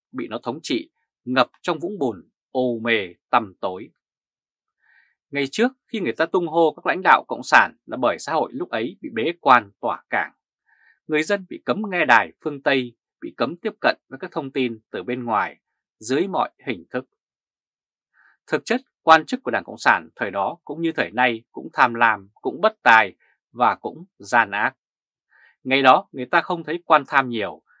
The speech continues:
bởi vì xã hội thời đó quá nghèo đói, không có gì nhiều để cho quan tham biển thủ, chứ họ chẳng trong sạch gì cho cam. Khi mà xã hội đã làm ra của cải vật chất nhiều hơn, thì quan tham mọc lên như nấm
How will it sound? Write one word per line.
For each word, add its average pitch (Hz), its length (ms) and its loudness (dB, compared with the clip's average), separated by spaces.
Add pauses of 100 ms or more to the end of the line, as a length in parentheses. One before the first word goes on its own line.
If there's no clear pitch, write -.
(160)
bởi 123 160 0
vì 135 120 0
xã 185 140 -2
hội 175 220 -2 (120)
thời 98 180 -10
đó 95 280 -10 (120)
quá 131 180 8
nghèo 135 220 -2
đói, 87 320 -10 (320)
không - 220 -10
có 220 120 2
gì 127 220 -4
nhiều 110 380 -8
để - 140 -16
cho 143 100 -8
quan 139 280 2
tham 120 380 0
biển 110 260 -10
thủ, - 300 -10 (400)
chứ 247 120 -2
họ 208 180 4 (100)
chẳng - 200 0 (140)
trong 120 220 0
sạch - 260 -6
gì 98 420 -14
cho 110 140 -12
cam. 95 360 -8 (1200)
Khi 180 240 0
mà 101 120 -2
xã 127 120 -6
hội 143 220 -2
đã 151 80 -6
làm 135 260 6
ra 131 140 -2
của - 140 -10
cải 90 200 -6
vật - 200 -14
chất 190 240 -4
nhiều 113 180 -6
hơn, 123 320 -6 (420)
thì 143 80 -4
quan 170 300 4
tham 151 320 2 (140)
mọc 123 280 -2
lên 123 340 -4
như 117 200 -8
nấm 101 240 -8